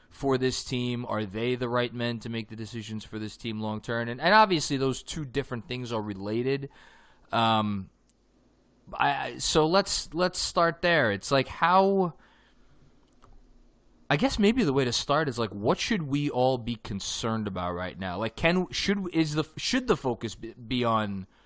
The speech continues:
what's going on on the court, or should the focus still be,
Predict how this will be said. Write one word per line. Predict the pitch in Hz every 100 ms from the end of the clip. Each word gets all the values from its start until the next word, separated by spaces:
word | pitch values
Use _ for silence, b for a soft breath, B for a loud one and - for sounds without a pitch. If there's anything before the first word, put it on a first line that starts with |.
| _ _ _
what's | 123 131 -
going | 127 120
on | 113 110
on | 110
the | 104
court, | - - 147 120 107 -
or | 117 117 113 110 101 b b b b
should | - 147 131
the | 127
focus | - 127 - 120
still | - 127 117 113
be, | 101 113 110 107 101